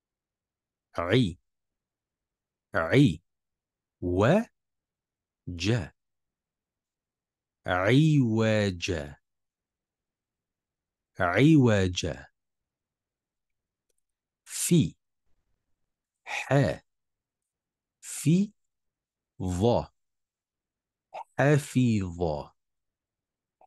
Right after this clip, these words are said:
حفيظ. قي. ب.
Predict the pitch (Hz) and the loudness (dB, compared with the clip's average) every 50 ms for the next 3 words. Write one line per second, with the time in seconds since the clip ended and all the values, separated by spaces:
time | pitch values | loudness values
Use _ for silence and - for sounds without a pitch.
0 | _ _ _ _ 143 160 185 170 - - 131 113 104 101 82 82 80 73 67 - | _ _ _ _ 0 2 2 0 0 0 0 2 2 0 -2 -2 -2 -4 -4 -6
1 | - _ _ _ _ _ _ _ _ _ _ _ _ _ _ _ _ _ _ _ | -8 _ _ _ _ _ _ _ _ _ _ _ _ _ _ _ _ _ _ _
2 | _ _ _ _ _ _ _ _ _ _ _ _ _ _ _ _ _ _ _ _ | _ _ _ _ _ _ _ _ _ _ _ _ _ _ _ _ _ _ _ _
3 | _ _ _ _ _ _ _ _ _ _ _ _ _ _ _ _ _ _ _ _ | _ _ _ _ _ _ _ _ _ _ _ _ _ _ _ _ _ _ _ _
4 | _ _ _ _ _ _ - 160 160 104 80 - - _ _ _ _ _ _ _ | _ _ _ _ _ _ 2 4 4 4 2 -2 -10 _ _ _ _ _ _ _
5 | _ _ _ _ _ _ _ _ _ _ _ _ _ _ _ _ _ _ _ _ | _ _ _ _ _ _ _ _ _ _ _ _ _ _ _ _ _ _ _ _
6 | _ _ _ - 87 85 85 113 123 113 78 | _ _ _ -10 -8 -2 0 0 2 0 0